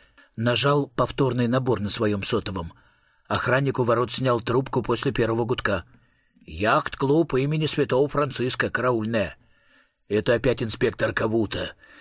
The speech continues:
Мне нужно знать, на кого зарегистрирована яхта "Сангвина-два".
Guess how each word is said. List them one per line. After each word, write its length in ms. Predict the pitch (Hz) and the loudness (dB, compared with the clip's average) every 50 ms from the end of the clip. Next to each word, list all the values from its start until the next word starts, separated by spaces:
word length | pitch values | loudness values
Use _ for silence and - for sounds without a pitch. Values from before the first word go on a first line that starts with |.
| - _ _ - | -20 _ _ -10
Мне 240 | 101 110 120 120 120 | -6 -2 -2 0 0
нужно 320 | 120 120 107 - 123 113 | 0 -2 0 0 -2 -2
знать, 420 | 98 107 110 127 143 139 - - - 107 | -2 0 2 2 2 0 -2 -6 -12 -4
на 180 | 107 120 117 | -4 -2 0
кого 300 | - 117 107 92 113 127 | 0 0 0 0 0 0
зарегистрирована 880 | 110 127 120 117 104 113 110 - - 117 120 131 123 120 117 117 113 113 | 2 2 0 0 0 -2 -4 -2 -2 0 0 2 2 2 0 0 0 0
яхта 420 | 107 101 120 123 - - - 117 | 2 2 2 0 0 -2 -4 -4
"Сангвина-два". 880 | - - 110 104 98 104 113 120 117 117 107 101 107 117 104 82 - | -2 -2 -2 -2 -2 0 0 0 0 0 -2 0 0 0 0 0 -4